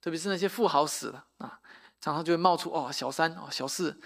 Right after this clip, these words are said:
啊，小五，哇，然后又冒出好几个私生子，好像，啊，只要是某个人说，啊，我也是他的儿子，哇，那个财产就也有我的一份。你会看到这种新闻，你看过吗？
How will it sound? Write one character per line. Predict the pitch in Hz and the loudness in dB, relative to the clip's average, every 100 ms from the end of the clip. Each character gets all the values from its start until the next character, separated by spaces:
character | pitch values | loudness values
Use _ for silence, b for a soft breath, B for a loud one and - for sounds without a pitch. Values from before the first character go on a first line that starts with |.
| B B | B B
啊， | 135 | -12
小 | - 127 156 | -2 4 6
五， | 135 - - | 6 0 -2
哇， | 143 156 143 135 127 139 | 2 4 4 4 2 4
然 | 190 | 4
后 | 214 | 6
又 | 220 | 4
冒 | 226 | 4
出 | 208 | 4
好 | 170 | 4
几 | 202 175 | 4 4
个 | 196 | 0
私 | - | 2
生 | 196 202 | 0 0
子， | 170 143 - B B B | -2 -6 -8 B B B
好 | 151 | 4
像， | 214 202 - B | 6 4 0 B
啊， | B 147 | B -6
只 | - | 2
要 | 196 226 | 4 6
是 | 185 196 185 196 180 165 | 4 4 4 0 -10 -4
某 | 170 | 0
个 | 208 | 2
人 | 190 | 2
说， | 190 | 4
啊， | 202 | 4
我 | 214 285 | 6 6
也 | |
是 | 226 | 6
他 | 240 | 6
的 | 247 | 8
儿 | 185 202 | 8 6
子， | 190 165 | 4 0
哇， | 165 | 0
那 | 175 | 0
个 | 196 | 0
财 | 180 165 | 2 2
产 | 170 143 | 2 2
就 | 165 | 2
也 | 143 156 | 6 8
有 | 160 | 8
我 | |
的 | 123 127 | 6 2
一 | 139 | 0
份。 | 139 123 143 | -2 -4 -4
你 | 147 | 2
会 | 151 | 4
看 | 165 | 6
到 | 151 | 6
这 | 151 | 4
种 | 139 | 0
新 | - | -4
闻， | 131 - _ | -8 -10 _
你 | 151 | -4
看 | 143 | -2
过 | 139 | -2
吗？ | 131 | -6